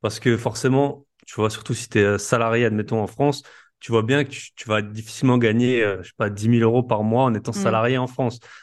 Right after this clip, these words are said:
Speaker 1: Donc, si tu veux, euh, gagner dix mille euros par mois, la solution, c'est d'avoir plusieurs sources de revenus, ou alors t'as, tu peux être niché dans, dans des, dans des spécificités. Donc, c'était plutôt, euh, voilà, c'est peut-être plus simple d'avoir, euh, cent personnes qui te donnent cent euros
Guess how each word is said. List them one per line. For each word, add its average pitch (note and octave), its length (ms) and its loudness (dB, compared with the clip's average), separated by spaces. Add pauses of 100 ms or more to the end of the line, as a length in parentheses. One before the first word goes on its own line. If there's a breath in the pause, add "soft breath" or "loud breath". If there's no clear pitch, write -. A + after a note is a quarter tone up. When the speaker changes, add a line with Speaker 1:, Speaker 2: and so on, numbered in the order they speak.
(280 loud breath)
Speaker 1:
Donc, G#2+ 140 -4
si D#3+ 100 -2
tu - 240 -4
veux, C#3+ 260 6
euh, B2 200 6
gagner A#2+ 280 4
dix A2+ 140 -4
mille B2+ 160 4
euros A#2+ 160 2
par A2 220 -2
mois, C#3+ 240 0
la A2 120 2
solution, B2 380 -4
c'est C3+ 160 -8
d'avoir A2 300 0
plusieurs C3 300 0
sources B2 260 -8
de A#2 80 0
revenus, A#2 460 2 (480 loud breath)
ou A2 120 2
alors A#2+ 240 2
t'as, G2 180 0
tu - 240 -16
peux - 100 -4
être F#2 100 -4
niché A2+ 360 4
dans, G#2+ 160 2
dans G2 300 -2
des, G2 280 -2
dans G2+ 140 -4
des G2 100 -6
spécificités. - 720 -4 (340 loud breath)
Donc, A2+ 140 -6
c'était B2 280 0
plutôt, D#3 480 2
euh, A2+ 460 4
voilà, A#2+ 180 2
c'est A#2 160 -6
peut-être A2+ 260 -4
plus D3+ 160 -6
simple D3 280 0
d'avoir, A#2+ 480 0 (680)
euh, G#2+ 440 0
cent D#3 280 0
personnes D#3 420 0
qui C#3 140 -8
te A#2+ 60 -6
donnent A#2+ 200 0
cent D3 280 0
euros D3+ 440 -2